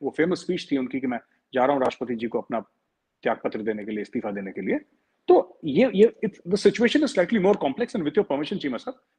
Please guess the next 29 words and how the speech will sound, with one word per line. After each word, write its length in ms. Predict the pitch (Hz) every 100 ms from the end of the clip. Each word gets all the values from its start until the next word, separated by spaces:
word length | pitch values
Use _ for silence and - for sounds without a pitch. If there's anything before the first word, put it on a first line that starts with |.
| 214
मैं 80 | -
थोड़ा 120 | 220
सा 80 | 214
समझाना 360 | 170 120 123 120
चाहूंगा 280 | 113 113 113
आपके 180 | -
viewers 320 | 101 92 87 -
को। 100 | - _ _ _ _ _ _ _ _ _ _ _
ऐसा 220 | 156 175 233
है 140 | 240
कि 440 | 247 277 269 - _ _ _ _ _ _ _ _ _ _ _ _ _ _ _ _ _ _ _ _ _ _ _ _ _ _ _ _ _ _ _ _ _ _ _ _ _ _ _ _ _ _ _ _ _ _ _ 120 - - _ _ -
मुझे 300 | 147 131 175
ऐसा 240 | 254 175 160
लगता 240 | 123 139
है, 60 | 131
जो 120 | 143
recently 400 | 135 190 185 247
speech 360 | - 220 202
भी 60 | 151
दी 120 | 120
थी, 240 | 101 - _ _ _ -
अगर 160 | 120 127
आपने 200 | 123 135
प्रधानमंत्री 520 | - 117 123 120 120
जी 120 | 120
की 80 | 117
speech 260 | - 107 -
सुनी 160 | 101
हो, 120 | 95